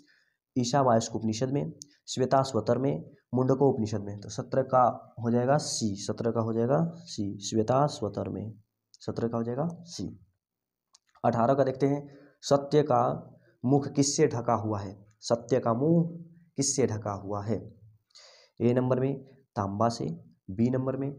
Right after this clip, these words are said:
चांदी से, सी नंबर में लोहा से, डी नंबर में हिरण्य पात्र से। तो इसका उत्तर हो जाएगा सत्रह का, सॉरी, अठारह का डी, अठारह का क्या हो जाएगा? डी, हिरण्य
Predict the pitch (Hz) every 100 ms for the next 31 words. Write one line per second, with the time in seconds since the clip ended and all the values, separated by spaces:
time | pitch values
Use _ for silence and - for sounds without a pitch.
0 | - - 101 98 117 117 139 143 - 135
1 | 131 131 135 131 110 104 104 120 - 143
2 | 113 120 120 120 131 156 170 - - _
3 | _ - - - - _ _ _ _ _
4 | _ _ _ - 131 135 135 147 143 104
5 | 98 - 95 - - - _ _ - 117
6 | 120 123 123 - 127 123 127 139 165 -
7 | - - _ _ _ - 113 117 - 123
8 | 127 156 170 - _ _ - 104 107 -
9 | - 117 120 123 123 147 156 110 107 110
10 | 98 - - 101 113 120 120 120 127 131
11 | 113 110 104 107 _ _ _ - 117